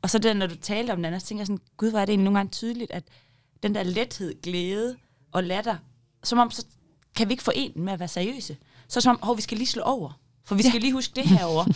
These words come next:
Speaker 2: <laughs>
Speaker 1: Hvor det bliver sådan en, den der underlige dobbelthed af sådan at tænke, "Okay, vi er frygten for, at man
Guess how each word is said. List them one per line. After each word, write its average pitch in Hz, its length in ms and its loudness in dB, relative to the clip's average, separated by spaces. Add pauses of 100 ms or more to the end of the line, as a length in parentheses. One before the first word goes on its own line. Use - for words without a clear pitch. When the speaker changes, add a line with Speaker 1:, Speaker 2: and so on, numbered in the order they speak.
Speaker 2:
<laughs> - 160 -2
Speaker 1:
Hvor 220 100 4
det 226 100 4
bliver 233 140 0
sådan 247 240 0
en, 214 120 -4 (600)
den 254 140 0
der 247 80 4 (120)
underlige 214 920 -4 (160)
dobbelthed 208 680 -2
af 190 160 -2
sådan 202 100 -8
at 185 80 -6
tænke, 247 380 -4 (240)
"Okay, 208 200 0
vi 202 80 4
er 208 40 4
frygten 240 360 0
for, - 100 0
at 202 60 4
man 202 120 2